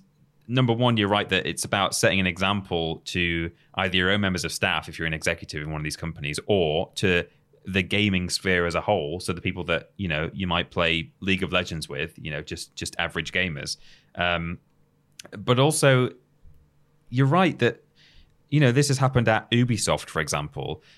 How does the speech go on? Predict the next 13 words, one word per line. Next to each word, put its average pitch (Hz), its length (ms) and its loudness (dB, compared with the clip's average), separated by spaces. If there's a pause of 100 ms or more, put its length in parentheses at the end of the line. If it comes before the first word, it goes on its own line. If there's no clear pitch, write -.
(160)
and 127 140 4
you 131 80 6
would 131 120 2
think 139 200 0
that - 200 4
even 175 260 2
if 185 120 0
this - 320 2 (200)
stuff 135 460 2
had 135 220 0
been 135 140 4
going 127 340 4
on 82 360 2